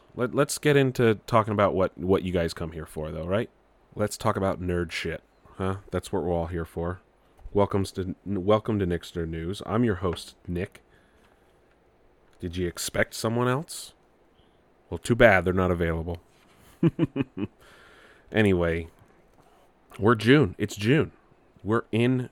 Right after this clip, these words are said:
June. We're a week into June, huh? It's nuts, isn't it? Isn't it? Isn't it?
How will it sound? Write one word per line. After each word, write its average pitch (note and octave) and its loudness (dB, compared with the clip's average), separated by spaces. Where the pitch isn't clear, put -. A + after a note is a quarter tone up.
June. F#2 0
We're F2 -4
a F2 -4
week A2 -6
into A#2+ -2
June, F#2 -2
huh? G#2+ 0
It's - -20
nuts, F2 0
isn't F2+ 0
it? G#2+ 0
Isn't E2 -2
it? E2+ -4
Isn't E2 -2
it? E2 -4